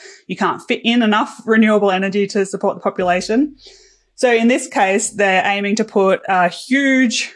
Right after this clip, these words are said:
wind, um, sorry, no, wind farm, a huge,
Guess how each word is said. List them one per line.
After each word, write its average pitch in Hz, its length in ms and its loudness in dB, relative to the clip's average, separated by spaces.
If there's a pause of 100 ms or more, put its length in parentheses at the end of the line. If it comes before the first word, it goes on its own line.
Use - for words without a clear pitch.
(140)
wind, 196 220 -6
um, 185 380 -2 (220)
sorry, 160 260 -2
no, 175 320 -2
wind 175 200 -4
farm, 175 180 2
a 185 60 0
huge, 240 500 2